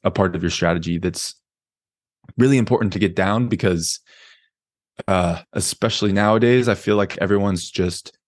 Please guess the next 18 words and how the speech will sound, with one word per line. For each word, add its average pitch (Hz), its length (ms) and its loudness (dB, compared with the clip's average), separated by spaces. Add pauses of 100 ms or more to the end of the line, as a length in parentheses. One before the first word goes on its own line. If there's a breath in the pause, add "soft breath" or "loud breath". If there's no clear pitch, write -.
(300)
seeing 98 580 0 (520)
success - 680 -2
from 110 180 -2
other 104 180 2
people 110 540 0 (380)
on 110 160 0
TikTok - 640 -2 (480)
and 101 340 0
YouTube 107 600 2 (180)
and 98 440 -2
all 113 300 4
the 123 80 4
other 113 180 0
platforms, 104 640 0
and 98 120 0
then 98 100 -2
the 98 80 -2
platform 98 360 2